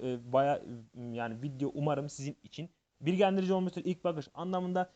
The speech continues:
Açıklama kısmında dediğim gibi linki bırakacağım arkadaşlar. E, indirme linkini. Ayrıca arkadaşlar çekilişe katılmadıysanız onun da linki açıklama kısmında olacak.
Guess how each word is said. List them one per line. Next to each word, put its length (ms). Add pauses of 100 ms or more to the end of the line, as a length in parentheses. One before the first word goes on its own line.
(140)
Açıklama 500
kısmında 240
dediğim 180
gibi 200
linki 280
bırakacağım 340
arkadaşlar. 540
E, 60
indirme 360
linkini. 280
Ayrıca 280
arkadaşlar 260
çekilişe 360
katılmadıysanız 640
onun 220
da 40
linki 320
açıklama 400
kısmında 380
olacak. 340